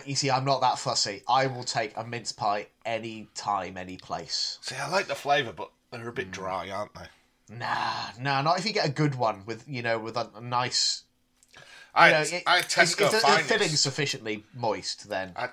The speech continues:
Speaker 2: I
Speaker 1: yeah.
Speaker 2: turned my back on Morrison's this
Speaker 1: Yeah.
Speaker 2: weekend and went to Tesco's.
Speaker 1: Shocking! What, what
Speaker 2: Yeah.
Speaker 1: prompted that?
Speaker 2: Uh, basically, I'd just been at my mum's,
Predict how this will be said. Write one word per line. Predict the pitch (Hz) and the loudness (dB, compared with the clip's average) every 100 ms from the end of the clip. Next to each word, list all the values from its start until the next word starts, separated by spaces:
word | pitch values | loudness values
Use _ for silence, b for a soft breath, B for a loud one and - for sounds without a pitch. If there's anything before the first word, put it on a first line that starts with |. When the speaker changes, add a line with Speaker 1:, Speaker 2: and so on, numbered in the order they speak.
| - | -8
Speaker 2:
I | 110 | -6
Speaker 1:
yeah. | |
Speaker 2:
turned | 92 170 147 | 0 0 0
my | 120 | 2
back | 147 143 | 2 2
on | 127 | -4
Morrison's | 113 127 135 - 107 104 | -2 -2 0 -4 -10 -12
this | 107 - | -10 -10
Speaker 1:
Yeah. | 104 | -8
Speaker 2:
weekend | 104 113 120 120 | -4 -2 -2 -6
and | 107 | -10
went | 110 117 | -8 -8
to | - | -10
Tesco's. | - 120 - - 90 92 - - b b b b b _ | -8 -8 -6 -8 -8 -10 -16 -18 b b b b b _
Speaker 1:
Shocking! | - - - 170 - 233 190 98 - _ - | -4 -2 0 0 -2 -6 -6 -8 -16 _ 0
What, | 170 160 | 2 2
what | 165 - | 0 0
Speaker 2:
Yeah. | - | 0
Speaker 1:
prompted | 160 131 131 - | 0 -2 -8 -2
that? | 160 254 - - _ B B B B | 0 0 -6 -8 _ B B B B
Speaker 2:
Uh, | 127 160 160 | 2 4 4
basically, | 190 196 - - | 4 4 2 -2
I'd | 123 110 | 0 0
just | 110 - | -6 -6
been | 117 | -6
at | 113 | -6
my | 98 | -10
mum's, | 98 107 127 131 - | -8 -6 -8 -8 -10